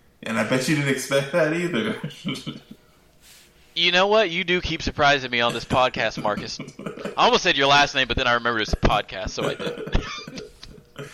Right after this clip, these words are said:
Speaker 1: Yeah, like, I, I just, yeah, like, and like I said, mo-, mostly it was just the art style. It, I mean, it was solely the art style for me. It was the reason why I just, I could not,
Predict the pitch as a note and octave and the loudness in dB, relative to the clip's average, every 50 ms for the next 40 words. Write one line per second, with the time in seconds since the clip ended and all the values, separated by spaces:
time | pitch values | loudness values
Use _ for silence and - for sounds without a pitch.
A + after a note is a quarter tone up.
0 | - - - - - - - _ - C#3+ C#3+ C#3 B2+ A#2+ A2+ A2+ A2 A2+ A2+ A2 | -20 -20 -20 -20 -20 -20 -12 _ -2 4 6 6 6 6 4 2 2 0 -2 -2
1 | - A#2+ B2 A#2 - - A#2 B2 B2+ D3 D#3 D3+ C#3+ - - - - - _ _ | -2 -2 0 0 0 0 0 0 0 2 0 -2 -2 -4 -8 -12 -14 -18 _ _
2 | _ _ _ _ _ _ _ _ _ _ _ _ _ _ _ - A2+ A#2 A2+ G#2+ | _ _ _ _ _ _ _ _ _ _ _ _ _ _ _ -8 -2 0 0 2
3 | G2+ F#2 - - - - - - F#2+ A#2 A#2 - C#3+ C3+ C3+ C3+ C3+ C#3 C#3 C#3 | 2 0 -4 -6 -10 -14 -14 -14 -14 -12 -8 -4 -2 0 2 2 2 2 0 0
4 | C#3+ B2+ A2+ A2+ B2+ D3 - A#2 - C3+ C#3+ D3+ D3 D3 - C3+ A#2 A2 - - | 0 0 0 2 2 2 0 0 -2 -2 -2 -2 -2 -2 -4 -4 -4 -4 -4 -6
5 | A2 A2+ A2 A2+ A2+ - - A#2+ - - A#2 G#2+ A2 A2 G#2 - - - - - | -8 -8 -8 -10 -12 -10 -10 -10 -10 -8 -4 -2 0 0 0 -2 -8 -10 -10 -12
6 | - - - A#2+ B2+ B2+ B2 B2 B2+ B2+ A2+ G#2 A#2 C3+ C3 B2 B2 - - - | -12 -12 -10 -10 -6 -4 -2 -2 -2 -2 -4 -4 -4 -4 -4 -4 -6 -8 -10 -10
7 | - - - - B2+ B2 B2+ B2+ B2 A#2 G#2+ G#2+ A2+ A2+ G#2+ - - - F2+ F2 | -12 -10 -6 -2 -2 0 0 0 0 -2 -2 0 2 2 0 0 -4 -6 -6 -6
8 | E2 E2 - F2 F#2 F#2+ F#2 G#2 A2 A2 G#2 G#2 F#2+ F2+ D#2+ - A2 G#2+ G#2 G2+ | -6 -10 -12 -16 -18 -16 -14 -12 -12 -12 -12 -12 -14 -14 -14 -14 -12 -10 -8 -6
9 | G2+ F#2+ F#2 F2+ - F#2 F2 F2 - - - - - - - - - - - _ | -6 -6 -6 -8 -10 -12 -16 -16 -16 -16 -18 -18 -20 -20 -20 -20 -20 -20 -20 _
10 | _ _ _ _ _ _ _ _ _ _ - F#2+ - - - A2+ G#2 G2+ G2+ G2 | _ _ _ _ _ _ _ _ _ _ -12 -12 -10 -8 -6 -6 -6 -4 -4 -4
11 | G2 F#2 - - - - | -4 -6 -6 -8 -12 -20